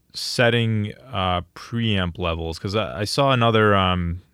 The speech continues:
another interesting blog post you had where you talk about sometimes a level that's too low is actually almost worse than a level that's too hot. So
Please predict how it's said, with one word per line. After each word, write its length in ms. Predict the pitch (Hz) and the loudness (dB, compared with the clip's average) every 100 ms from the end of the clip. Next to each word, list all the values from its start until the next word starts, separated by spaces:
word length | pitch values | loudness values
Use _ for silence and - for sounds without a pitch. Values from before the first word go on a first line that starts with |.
| _ _ - | _ _ -6
another 360 | 110 120 110 | 0 2 4
interesting 440 | 107 104 - 95 87 | 2 -2 -4 -4 -2
blog 420 | 98 95 92 - | 2 2 2 -2
post 360 | 101 95 - 98 | -4 -4 -6 -8
you 100 | 87 | -4
had 380 | 90 92 92 | 2 2 2
where 120 | 90 90 | 0 -6
you 100 | 87 | -6
talk 280 | 101 92 | -4 -6
about 340 | 87 92 92 87 - | -2 0 0 -2 -10
sometimes 640 | - 117 120 113 107 92 | -8 -4 0 0 0 -2
a 60 | 95 | 0
level 280 | 110 104 | 0 2
that's 240 | 95 87 - | 0 -2 -4
too 180 | - 107 | -2 2
low 300 | 104 98 95 | 4 4 4
is 80 | 92 | 2
actually 500 | 92 - 95 90 85 _ _ _ _ - | 0 -4 -2 -2 -6 _ _ _ _ -4
almost 260 | 110 - | -4 -2
worse 320 | 101 110 107 | 2 4 4
than 120 | - 98 | 0 0
a 60 | |
level 280 | 95 95 95 | 0 0 0
that's 200 | 90 - | -2 -4
too 200 | - 95 | -6 -4
hot. 340 | 85 87 - _ | 0 0 0 _
So 420 | - 104 95 95 | -4 -2 0 -2